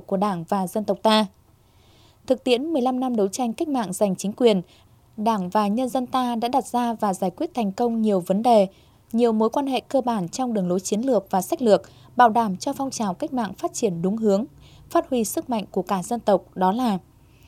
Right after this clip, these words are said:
quan hệ giữa nhiệm vụ chống đế quốc và chống phong kiến, giữa mục tiêu dân tộc và mục tiêu dân chủ,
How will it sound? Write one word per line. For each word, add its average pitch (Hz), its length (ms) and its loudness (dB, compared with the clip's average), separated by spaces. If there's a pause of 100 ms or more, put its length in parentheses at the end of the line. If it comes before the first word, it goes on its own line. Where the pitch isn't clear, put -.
(160)
quan 277 160 6
hệ 254 200 0
giữa 196 140 -4
nhiệm 254 260 -4
vụ 208 260 -4
chống 214 240 -2
đế 214 160 2
quốc 349 300 0
và 190 140 0
chống 190 240 -4
phong 233 140 -6
kiến, 208 280 2 (380)
giữa 233 140 2
mục 302 220 -2
tiêu 277 180 0
dân 262 180 -4
tộc 214 340 2
và 202 120 2
mục 196 220 -2
tiêu 240 180 0
dân 220 180 -2
chủ, 196 300 2